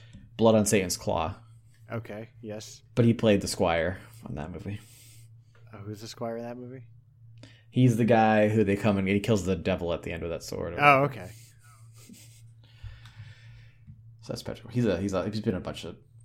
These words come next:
Speaker 1: he was in a bunch of, uh, he's been a bunch of
Speaker 2: B
Speaker 1: shit.
Speaker 2: films? <laughs> A bunch of shit as in qu-, a number of things, or a bunch of shit as in, like, shit movies?
Speaker 1: He was in Witchfinder General and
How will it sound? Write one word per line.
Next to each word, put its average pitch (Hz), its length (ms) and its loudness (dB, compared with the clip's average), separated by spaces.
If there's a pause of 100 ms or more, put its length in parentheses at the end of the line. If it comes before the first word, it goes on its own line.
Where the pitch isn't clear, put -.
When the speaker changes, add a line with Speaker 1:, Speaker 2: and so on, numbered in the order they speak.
(220)
Speaker 1:
he 135 100 -12
was 113 80 -2
in 95 80 -4
a 82 40 -8
bunch 85 260 -8
of, 85 140 -10
uh, 87 220 -6 (1000)
he's 127 120 -10
been 117 100 -2
a 80 40 -2
bunch - 160 -8
of - 60 -14
Speaker 2:
B 117 80 -4
Speaker 1:
shit. 113 80 -6
Speaker 2:
films? 135 520 -2
<laughs> 139 200 -2
A 147 100 0 (120)
bunch 156 180 2
of 139 80 -4
shit 165 220 -2
as 139 160 -2
in 135 340 -4
qu-, 135 200 -14 (140)
a 135 60 -6
number 135 360 2
of 151 80 0
things, 165 260 0
or 139 40 0
a - 20 -8
bunch 127 160 -2
of 127 80 -6
shit 151 180 -6
as 120 180 -6
in, 120 80 -4
like, 110 180 -8
shit - 360 -10
movies? 104 540 -10 (600)
Speaker 1:
He 180 80 6
was 175 120 10
in 143 160 6
Witchfinder 120 420 4
General 90 640 -4
and 57 260 -12